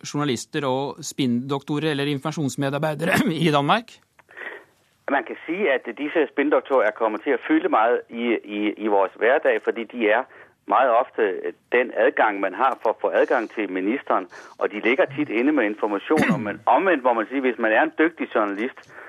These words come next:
Speaker 2: så forsøger man jo at, at få informationer ud af disse spinndoktorer, uden at selv at blive brugt. Øh, så, så der er også måske en tendens til, at de f-, bliver tillagt en for stor rolle. I sidste ende er det jo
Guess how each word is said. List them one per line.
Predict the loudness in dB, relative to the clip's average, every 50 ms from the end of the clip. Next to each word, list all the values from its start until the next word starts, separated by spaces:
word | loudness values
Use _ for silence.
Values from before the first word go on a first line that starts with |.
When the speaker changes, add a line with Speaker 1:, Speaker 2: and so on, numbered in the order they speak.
| -20 -20 _ _
Speaker 2:
så | 0 0
forsøger | 0 0 0 2 4 4 4 4
man | 4 2 2 2
jo | 4 4 4 4
at, | 4 2 2 2 2 0 -4 -14 -20 -20 -20 -20 _ -6 -4 -4
at | -2 0
få | 2 2 2
informationer | 2 0 0 0 0 0 0 2 2 4 4 4 4
ud | 2 2 4 2
af | 2 2
disse | 0 -4 -8 -10
spinndoktorer, | -8 -2 -2 0 2 2 2 0 0 0 0 0 2
uden | 2 0 0 2 0
at | 0 0 0
selv | 0 0 0
at | 0 -2
blive | -4 -6 -6
brugt. | -2 0 2 0 0 -2 -8 -20 -20 _ _ -20 -20 -20 -20 -18 -8 -2
Øh, | 2 2 2 2 2 2 2
så, | 2 4 2 2 0 -4
så | -2
der | 0 2 2
er | 4 4 4 4
også | 4 4 2 2 0 -2
måske | 0 0 -2 -2 -2 -4
en | -2
tendens | -2 -2 -2 -2 -2 -4 -4
til, | -4 -4
at | -4 -4
de | -6 -6 -6
f-, | -8 -12 -8
bliver | -6 -6 -4 -2
tillagt | 0 2 2 2 0 -2
en | -8 -12 -8
for | -8 -8
stor | -4 0 2 2 2
rolle. | 2 4 4 4 4 4 2 -2 -6 -10 -18 -20 -20 -14 _ -8
I | -8 -4 -2
sidste | -2 -2 0 2 2 2 4
ende | 4 4 4
er | 4 4 4
det | 2
jo | 0 -2